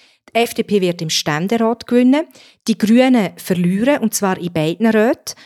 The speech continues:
Im Nationalrat in einem grösseren Ausmaß, im Ständerat ist aber auch ein Minus am Schluss, das resultiert. Und die Mitte und die S P können in beiden Räten knapp halten oder vielleicht leicht ins Minus gehen.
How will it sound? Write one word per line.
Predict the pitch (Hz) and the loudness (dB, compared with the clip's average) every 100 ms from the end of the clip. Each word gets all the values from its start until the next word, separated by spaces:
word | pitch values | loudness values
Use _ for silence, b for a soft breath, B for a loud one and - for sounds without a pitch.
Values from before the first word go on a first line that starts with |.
| B | B
Im | 170 175 | -2 -2
Nationalrat | 175 175 180 170 190 190 185 | -2 -2 -2 0 0 -2 -2
in | 175 | -4
einem | 165 | -4
grösseren | 160 165 214 - 233 | -2 -2 -2 -2 -2
Ausmaß, | 233 - 214 208 - - | -4 -4 -4 -4 -6 -6
im | 185 170 | -4 -4
Ständerat | - 175 180 175 170 - | -2 -2 0 -2 -4 -6
ist | 175 175 | -8 -6
aber | 160 160 | -6 -4
auch | 202 | -2
ein | 214 | -2
Minus | 190 202 254 - | -2 0 0 -2
am | 240 | -4
Schluss, | - 240 - | -2 -2 -2
das | 240 | -2
resultiert. | 226 226 240 - 233 294 - - B B B B - | -2 -4 -8 -6 -4 -4 -4 -14 B B B B 0
Und | 220 220 220 - _ - | 4 4 2 -4 _ -2
die | 220 | 2
Mitte | 254 262 247 | 2 0 -4
und | 202 | -4
die | 165 | -2
S | 202 - | -4 -2
P | - | -4
können | 240 208 190 | -2 -2 -2
in | 180 180 | -4 -2
beiden | 156 196 247 | 0 0 0
Räten | 226 214 208 - | 2 2 0 -4
knapp | - 185 190 - | -4 -2 -2 -4
halten | 160 220 262 247 | -2 -2 -2 -2
oder | 190 190 | -2 -4
vielleicht | 190 180 - | -6 -8 -4
leicht | 196 190 190 | -4 -4 -6
ins | - | -2
Minus | 220 240 262 - | 2 4 4 0
gehen. | - 214 240 | 0 0 0